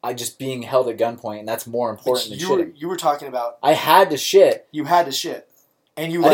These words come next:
Speaker 1: didn't,
Speaker 2: took
Speaker 1: I
Speaker 2: it
Speaker 1: wasn't
Speaker 2: while you were
Speaker 1: on the
Speaker 2: shitting.
Speaker 1: ba-, in the bathroom.
Speaker 2: Oh, I thought you were in the
Speaker 1: I just
Speaker 2: I
Speaker 1: have
Speaker 2: thought
Speaker 1: to
Speaker 2: you were
Speaker 1: shit.
Speaker 2: on the John.
Speaker 1: No, I'm just have to shit, but I'm getting held at gunpoint.
Speaker 2: Oh, and so there was, there was a struggle.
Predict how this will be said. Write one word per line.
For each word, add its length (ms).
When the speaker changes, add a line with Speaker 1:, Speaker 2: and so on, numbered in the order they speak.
Speaker 1:
didn't, 60
Speaker 2:
took 100
Speaker 1:
I 40
Speaker 2:
it 40
Speaker 1:
wasn't 180
Speaker 2:
while 80
you 60
were 60
Speaker 1:
on 40
the 80
Speaker 2:
shitting. 80
Speaker 1:
ba-, 160
in 80
the 80
bathroom. 480
Speaker 2:
Oh, 140
I 100
thought 200
you 60
were 220
in 320
the 140
Speaker 1:
I 80
just 160
Speaker 2:
I 60
Speaker 1:
have 100
Speaker 2:
thought 100
Speaker 1:
to 60
Speaker 2:
you 80
were 60
Speaker 1:
shit. 220
Speaker 2:
on 280
the 100
John. 380
Speaker 1:
No, 260
I'm 80
just 160
have 180
to 80
shit, 320
but 80
I'm 120
getting 180
held 160
at 80
gunpoint. 460
Speaker 2:
Oh, 140
and 140
so 200
there 100
was, 140
there 100
was 140
a 40
struggle. 500